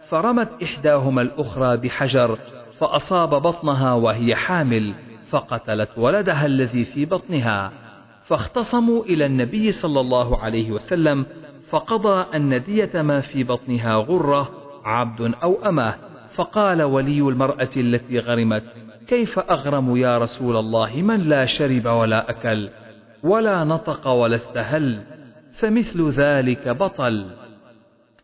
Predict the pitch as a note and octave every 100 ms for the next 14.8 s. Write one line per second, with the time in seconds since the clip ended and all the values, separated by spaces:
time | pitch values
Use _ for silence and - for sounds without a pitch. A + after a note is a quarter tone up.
0 | _ - F3 F3+ E3+ D3+ C3+ B2 D3+ D#3+
1 | D3+ D3 B2+ A#2+ B2 B2 A2 A2+ A2 A2
2 | G#2 - C#3 A#2 A2 G#2 - - - -
3 | A#3 A#3+ G#3 E3 D3+ A#2 C3+ C3 B2 A#2+
4 | A#2 G#2 A2 A2 B2+ A#2 A2+ A2+ A2 G#2
5 | G2+ - F3 A#2 A#2+ A2 G2 F#2+ F2+ G#2
6 | G2+ A2 G2+ _ _ _ _ _ _ _
7 | _ _ _ _ _ _ _ _ _ _
8 | _ - F3+ E3+ B3 B3 A#3 A3+ A3 G#3+
9 | G#3+ A3 F#3+ - C#3+ B2+ A#2 B2 G3 G3+
10 | G3 F3 B2+ C3 B2 B2 B2 C3+ A#2 C#3
11 | C#3 A#2+ - - C3+ - A2 A#2+ A#2+ C3
12 | B2 A#2+ A#3 A#3 G#3+ G3 E3 C3 C3+ C#3+
13 | B2+ B2 A#2 B2+ G3 G3 D#3+ - C#3+ C3+
14 | B2+ A#2 A2+ G#2+ B2+ C3+ E3